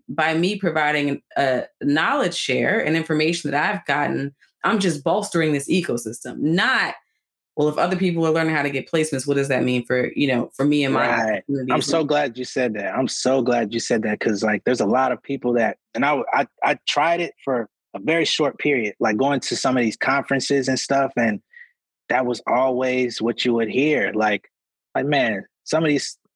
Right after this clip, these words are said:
Speaker 2: conferences cost five hundred dollars, a thousand dollars just to be there. And if that's all you're coming away from it with is, like, somebody telling you to work hard, you really didn't need to be there, you know?
Speaker 1: Right.
Speaker 2: And it was like, man,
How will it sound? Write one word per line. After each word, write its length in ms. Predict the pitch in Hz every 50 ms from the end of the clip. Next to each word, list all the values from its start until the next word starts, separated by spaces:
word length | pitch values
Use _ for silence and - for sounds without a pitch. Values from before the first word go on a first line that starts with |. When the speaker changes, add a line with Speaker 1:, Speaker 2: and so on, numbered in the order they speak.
| _ _
Speaker 2:
conferences 500 | - - 160 190 160 - 131 - - 117
cost 380 | - - 127 117 110 - - - -
five 240 | 127 131 131 127
hundred 220 | 120 135 135 127 120
dollars, 400 | 120 131 139 139 131 123 113 110
a 60 | 110
thousand 460 | - - 123 127 139 139 127 123 127 127
dollars 400 | 131 135 147 147 143 131 120 110
just 260 | 107 117 139 131 - -
to 60 | 104
be 280 | 92 92 123 170 196 180
there. 400 | 131 123 120 117 110 110 110 - _ _ _ _ _ _ _ _ _ _ -
And 140 | 113 113
if 100 | 120 113 -
that's 220 | 131 139 147 - - -
all 160 | 127 139 147
you're 240 | 139 139 135 123 107
coming 340 | - - 139 135 131 127 117
away 300 | 107 104 117 135 156 147
from 300 | - - 131 120 120 117
it 80 | 107 107
with 240 | 123 143 151 - -
is, 180 | 120 113 104 -
like, 140 | 113 110 -
somebody 340 | - 123 123 120 113 110
telling 260 | 104 - 127 120 123 123
you 60 | 110
to 80 | 101 95
work 300 | 98 110 127 147 - -
hard, 360 | 120 117 107 104 101 101 110
you 80 | 127 120
really 340 | 117 135 135 123 110 107 - _ _ _ -
didn't 220 | 113 123 113 110 117
need 160 | 117 110 98
to 80 | 98
be 200 | 92 107 120 117
there, 200 | 98 95 92 90 95
you 140 | 107 117 120
know? 260 | 127 123 123 123 - _ - - - -
Speaker 1:
Right. 300 | 160 160 160 151 135 123
Speaker 2:
And 460 | 120 120 117 117 113 110 107 107 98 - _ _ _ _ _ _ _ _ _ -
it 60 | 131
was 220 | 127 117 110 101
like, 180 | 107 101 95 98
man, 500 | 104 113 117 117 117 113 110 107 104 101